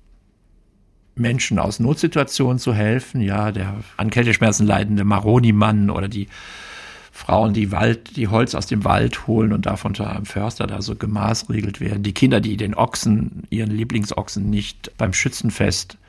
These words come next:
verlieren wollen, weil er da als Preis ausgesetzt ist und es droht, dass er geschlachtet wird. Da hilft sie dann immer.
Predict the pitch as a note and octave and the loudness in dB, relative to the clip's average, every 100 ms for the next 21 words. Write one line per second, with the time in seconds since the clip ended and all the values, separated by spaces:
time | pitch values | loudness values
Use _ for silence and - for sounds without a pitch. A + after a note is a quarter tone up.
0 | - _ _ - A2+ G#2+ A#2+ D#3+ A#2+ B2 | -20 _ _ -2 4 6 8 6 6 4
1 | A#2 G#2 F#2+ G2 F2 - - G#2+ C#3 - | 6 4 4 2 0 -2 0 2 2 2
2 | A2+ - G#2 G#2 G2+ G#2 - A2 A2 - | 0 -2 -2 -2 -4 -6 -6 -8 -6 -8
3 | - - A2 G#2+ - A2 A2+ A2+ G#2+ G#2+ | -6 -6 -4 -4 -6 -6 -6 -4 -4 -4
4 | - - A2+ - - - - - - - | -6 -4 -4 -6 -14 -20 -18 -18 -18 -20
5 | - A2+ A2 B2+ E3 - E3+ D#3 D#3+ D#3+ | -4 -2 2 2 0 -2 -4 -4 -2 -2
6 | E3 | -4